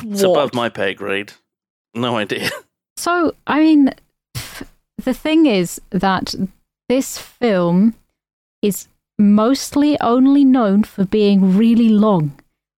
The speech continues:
Speaker 3: When G read it out in her list, I think Simon said, "Isn't Heat three hours long?" And when I told somebody else, I said, "Oh, I'm watching Heat this weekend," and they said, "What, the really long
Speaker 2: <laughs>
Speaker 3: one?"
Speaker 1: Okay, there were three things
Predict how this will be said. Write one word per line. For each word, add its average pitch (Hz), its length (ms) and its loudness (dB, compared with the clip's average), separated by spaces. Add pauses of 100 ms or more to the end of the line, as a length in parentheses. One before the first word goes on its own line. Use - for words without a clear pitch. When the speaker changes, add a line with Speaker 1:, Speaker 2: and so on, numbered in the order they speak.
(100)
Speaker 3:
When 254 260 2
G 277 240 2
read 269 180 2
it 262 80 0
out 330 180 -2
in 214 100 2
her 214 140 2
list, 214 720 -4 (140)
I 214 80 -4
think 233 240 0
Simon 220 280 0
said, 208 220 -4 (260)
"Isn't 247 340 0
Heat 247 300 -2
three 233 380 -2
hours 214 300 0
long?" 214 360 2 (840)
And 214 100 2
when 254 160 2
I 285 100 0
told 254 380 -2
somebody 233 440 0
else, 214 420 0
I - 80 0
said, 214 280 -4
"Oh, 233 120 0
I'm 226 140 2
watching 214 520 0
Heat 233 320 0
this 190 220 -2
weekend," 180 480 -2
and 185 120 2
they 190 80 0
said, 190 300 -4 (680)
"What, 190 160 -2
the 220 100 0
really 254 340 2
long 277 260 2
Speaker 2:
<laughs> 170 160 0
Speaker 3:
one?" 196 200 -2 (540)
Speaker 1:
Okay, 170 280 -4
there 160 160 -2
were 170 120 -2
three 196 400 -4
things 127 520 -2